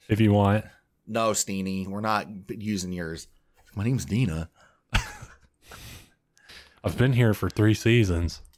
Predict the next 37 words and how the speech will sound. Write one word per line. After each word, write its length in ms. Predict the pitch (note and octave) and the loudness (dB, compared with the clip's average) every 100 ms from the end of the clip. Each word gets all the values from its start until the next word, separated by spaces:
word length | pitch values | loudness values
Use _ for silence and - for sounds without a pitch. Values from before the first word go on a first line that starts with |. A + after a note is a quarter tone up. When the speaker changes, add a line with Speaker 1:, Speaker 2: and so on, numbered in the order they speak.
| - | -10
Speaker 2:
<laughs> 180 | B2 G3 G3 G#3 G3+ - _ _ _ _ - | -4 -2 0 2 0 -2 _ _ _ _ -8
Yes. 360 | A2+ F#2+ - - _ _ _ _ _ _ _ _ _ _ _ _ _ _ _ _ _ _ _ _ - | -6 -6 -8 -14 _ _ _ _ _ _ _ _ _ _ _ _ _ _ _ _ _ _ _ _ 2
I, 200 | E3 G#3 | 6 6
uh, 500 | F#3 E3 C#3+ B2+ B2 - _ _ _ - | 6 6 6 4 0 -4 _ _ _ -4
w-, 180 | F#3+ | 0
okay, 240 | F#3 F#3 D3+ | 2 4 4
so 400 | - E3+ E3 D3+ | 4 4 4 4
they 240 | C3 E3+ | 2 2
end 140 | A#3+ C4 | 4 2
up 240 | A#3+ - - B2+ | 2 -2 -12 -6
going 320 | C#3 D#3+ C3+ | -2 0 2
back 240 | A2 B2 | 2 0
to 80 | C3 | 0
the 80 | A2 | -2
house 320 | G#2+ A2+ - | 2 2 0
and 80 | A#2+ | -4
they 60 | |
t-, 100 | F#2+ | -4
all, 120 | A2 A#2 | 0 0
all 180 | A#2+ A#2+ | 0 0
talk 280 | A#2+ B2 | 2 2
about 260 | A#2+ G2+ F#2 | 2 2 2
Vinny, 440 | F#2 G2+ A2 A2+ | 0 -2 0 0
like, 240 | A2+ G2+ F#2+ | -2 -4 -4
leaving 540 | F#2 G2 G2 A#2+ B2 | -2 -2 0 -2 -2
at 160 | A#2+ A#2 | -4 -2
this 140 | C3+ | -4
point. 400 | - C#3+ C#3+ D3+ - _ _ _ _ | -2 0 0 -2 -8 _ _ _ _
Speaker 1:
Yeah. 340 | A#2 G#2 E2+ | 4 4 4
Speaker 2:
They're 140 | F2+ C3 | 2 0
having, 120 | D3+ | 2
like, 140 | D#3+ | 2
a 80 | C3+ | 2
house 300 | A2 C#3 B2+ | 2 2 2
meeting 380 | C3 A2+ A2 G#2 | 0 0 0 0
about 280 | F#2+ F#2 F#2 | 0 2 4
it. 240 | F#2+ F#2+ | 2 -2